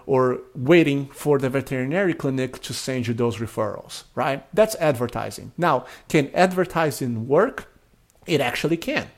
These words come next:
And a lot of canine rehab clinics over the last twenty plus years actually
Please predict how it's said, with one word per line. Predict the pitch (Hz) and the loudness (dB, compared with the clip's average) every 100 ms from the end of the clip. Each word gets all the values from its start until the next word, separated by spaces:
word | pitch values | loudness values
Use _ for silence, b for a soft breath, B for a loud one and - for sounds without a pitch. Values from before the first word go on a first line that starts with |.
| b b b b _ | b b b b _
And | 139 131 127 | -2 -2 0
a | 131 | 0
lot | 127 185 214 | 6 8 8
of | 165 | 4
canine | - 165 143 139 | -2 -4 -2 -2
rehab | 131 139 127 113 | 0 2 0 -2
clinics | 220 175 117 - - - | -4 -2 -4 -6 -10 -2
over | 151 151 139 | 2 2 2
the | 131 | 2
last | 135 131 - | 2 2 -4
twenty | - 135 139 135 | -6 -4 -2 -4
plus | 127 127 123 - | -2 -2 -2 -2
years | 247 349 - - | 0 0 -2 -2
actually | 151 - 165 160 | -2 -2 0 0